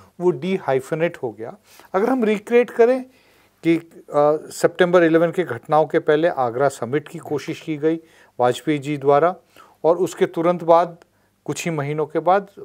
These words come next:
पार्लियामेंट पे अटैक होता है, और फिर टू थाउजेंड टू में जो सबसे बड़ी जो कोल्ड वेव, जो हिंद-, मतलब कोल्ड वॉर किस्म की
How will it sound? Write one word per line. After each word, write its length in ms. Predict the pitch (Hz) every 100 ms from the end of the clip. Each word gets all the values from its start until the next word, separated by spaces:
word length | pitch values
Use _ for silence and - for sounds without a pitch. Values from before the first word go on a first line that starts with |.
| -
पार्लियामेंट 460 | 143 139 143 147 -
पे 160 | -
अटैक 340 | - 117 139 135
होता 360 | - 147 147
है, 220 | 143 202 _ _ _ _ _
और 140 | 170 170
फिर 340 | - 233 208 _ _ _ _
टू 100 | 180
थाउजेंड 480 | 180 170 160 170 160 170
टू 180 | 165
में 180 | 175 202
जो 120 | 180
सबसे 400 | 147 147 - -
बड़ी 300 | 143 139 151
जो 140 | 139 139
कोल्ड 360 | - 135 135
वेव, 240 | 131 143 131
जो 240 | 131 127
हिंद-, 220 | 123 131
मतलब 280 | 123 120 113 -
कोल्ड 240 | 139 131
वॉर 260 | 135 127 -
किस्म 260 | 131 127
की 260 | 120 127